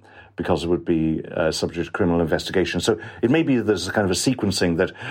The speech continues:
uh, she reports, and then, depending on what she finds out,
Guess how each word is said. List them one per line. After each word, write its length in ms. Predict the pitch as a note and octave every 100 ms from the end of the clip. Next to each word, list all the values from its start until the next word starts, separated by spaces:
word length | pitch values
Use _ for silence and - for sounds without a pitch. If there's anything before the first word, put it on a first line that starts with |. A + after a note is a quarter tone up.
| - -
uh, 180 | F2 E2+
she 220 | - A#2+
reports, 640 | F#2+ F2+ A2 F2+ F2 - - - -
and 160 | E2+ E2+
then, 260 | G2 F2+
depending 320 | D#2 A2 G2
on 40 | F2
what 160 | F2+
she 220 | - - G2
finds 360 | - F2 D#2+
out, 300 | G2 E2+ E2